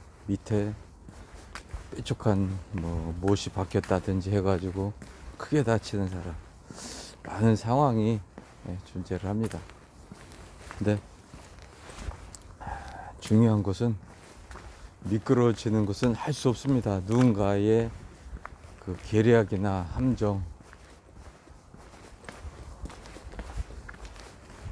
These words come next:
어, 그런 것이 있을 수가 있고, 또 돈을 놓고 그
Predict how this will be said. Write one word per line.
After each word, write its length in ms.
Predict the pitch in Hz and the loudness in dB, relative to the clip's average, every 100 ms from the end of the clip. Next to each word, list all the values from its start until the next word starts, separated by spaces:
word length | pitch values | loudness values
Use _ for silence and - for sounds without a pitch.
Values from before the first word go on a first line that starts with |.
| - | -8
어, 220 | 95 92 - | -8 -8 -4
그런 200 | 107 107 | 2 4
것이 400 | 101 - 107 98 - - - | 4 2 0 0 -4 -10 -6
있을 240 | 110 127 | 0 0
수가 300 | 104 107 101 | 2 4 4
있고, 340 | 98 - 110 107 - - - - - - - - - - - - | 4 4 2 2 -4 -12 -14 -14 -14 -18 -20 -20 -16 -10 -6 0
또 420 | 107 101 101 101 - | 2 2 0 -4 2
돈을 340 | 123 123 123 | 6 8 8
놓고 500 | 110 107 - 117 117 98 - - - - - - - - - - - - - - - - - - - - | 6 2 2 2 2 -4 -10 -10 -12 -14 -18 -20 -14 -12 -12 -12 -12 -14 -16 -18 -20 -20 -18 -18 -16 -14
그 440 | - 90 85 80 | -6 -2 -2 -2